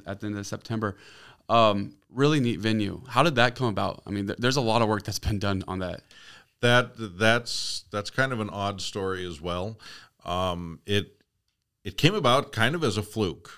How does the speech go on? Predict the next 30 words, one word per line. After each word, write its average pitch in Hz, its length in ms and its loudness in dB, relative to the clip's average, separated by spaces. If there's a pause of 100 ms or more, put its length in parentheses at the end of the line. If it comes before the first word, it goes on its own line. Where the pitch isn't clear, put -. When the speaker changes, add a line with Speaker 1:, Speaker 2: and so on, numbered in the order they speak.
Speaker 1:
Okay. 123 360 -4
Speaker 2:
Um, 107 260 0
it 104 140 0
was 101 240 -2
a 104 40 -4
really 127 540 0 (120)
odd 107 540 4
set 107 320 0
of 104 120 -4
circumstances, 101 1080 -2
and 98 380 2
it 101 320 2
ended 110 260 2
up 110 240 4
flanking 104 580 2
me 73 320 -8
because 101 380 0
Speaker 1:
Oh, 127 60 0
no. 131 60 -2
Speaker 2:
it 107 40 -8
came 113 220 0
from 98 180 -6
two - 180 0
different 110 300 4
directions 101 580 2
at 98 100 -4
the - 60 0
Speaker 1:
<laughs> - 140 0
Speaker 2:
same 90 180 -2
time. 82 360 -8